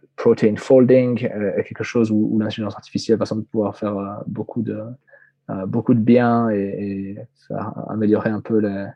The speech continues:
notre connaissance du, du, du monde biologique, de, du monde, euh, euh, de, à l'échelle, à l'échelle des protéines, en, en tout cas. Toutes des questions,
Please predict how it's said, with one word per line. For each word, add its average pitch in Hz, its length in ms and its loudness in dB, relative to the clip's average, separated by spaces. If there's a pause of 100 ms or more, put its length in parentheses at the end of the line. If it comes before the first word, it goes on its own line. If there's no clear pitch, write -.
(520)
notre 120 260 -4
connaissance 123 800 2
du, 98 320 2
du, 95 400 0
du 101 180 -4
monde 104 320 -4
biologique, 110 640 0
de, 104 480 -10
du 123 160 -6
monde, 113 260 -10
euh, 110 600 -12
euh, - 840 -12 (160)
de, - 100 0
à - 160 0
l'échelle, 107 440 2 (180)
à 104 80 -2
l'échelle 113 320 -2
des - 100 -6
protéines, 110 480 -8
en, 110 220 -12
en 123 80 -10
tout - 140 -16
cas. 139 240 -4 (1200)
Toutes 160 180 4
des - 100 6
questions, 147 420 4